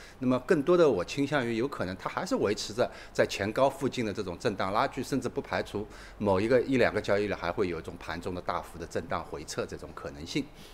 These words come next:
因为毕竟，呃，最强的指数不代表它不会震荡。那么个人认为，在整个市场没有彻底企稳，就像我刚才说，最弱的五零没有彻底企稳之前，我觉得它也很难就摆脱这种权重指数的牵绊，走出一个自己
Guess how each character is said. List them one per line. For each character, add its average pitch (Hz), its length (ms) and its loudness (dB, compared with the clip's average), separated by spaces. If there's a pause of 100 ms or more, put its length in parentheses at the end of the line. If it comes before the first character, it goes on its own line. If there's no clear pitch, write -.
(160)
因 110 80 -2
为 117 120 2
毕 175 120 -2
竟， 165 220 8 (460)
呃， 107 220 4
最 165 200 10
强 117 200 2
的 147 60 2
指 110 160 -4
数 123 160 0 (160)
不 - 80 0
代 147 240 10
表 90 200 2
它 - 160 0
不 92 120 0
会 107 140 2
震 95 220 0
荡。 113 200 2 (120)
那 107 40 -8
么 104 120 -4
个 143 160 2
人 107 160 0
认 113 160 -2
为， 98 80 -2
在 123 120 0
整 90 220 -2
个 123 80 -2
市 - 160 -4
场 110 160 -4
没 92 100 -2
有 120 60 2
彻 - 220 2
底 85 200 -4 (320)
企 - 320 2
稳， 104 220 2
就 113 140 0
像 101 240 0
我 78 80 -8
刚 104 160 -2
才 95 40 -2
说， 95 180 -4
最 165 180 4
弱 135 160 6
的 120 100 4
五 82 140 -8
零 82 160 -4
没 101 100 -2
有 95 120 0
彻 - 140 -6
底 98 140 -2
企 - 260 -8
稳 101 200 -2
之 113 120 -8
前， - 240 -10 (380)
我 87 120 -2
觉 95 120 0
得 107 80 2
它 117 200 0
也 107 120 4
很 78 260 -4
难 80 320 -4
就 - 120 -2
摆 - 300 -2
脱 - 140 -4
这 117 100 -2
种 92 200 -6 (320)
权 92 220 -4
重 147 160 2
指 - 140 -6
数 - 120 -8
的 104 100 0
牵 110 260 -2
绊， 95 180 2 (300)
走 78 220 -6
出 - 180 -8
一 101 80 -4
个 101 140 0
自 - 180 -10
己 85 180 -6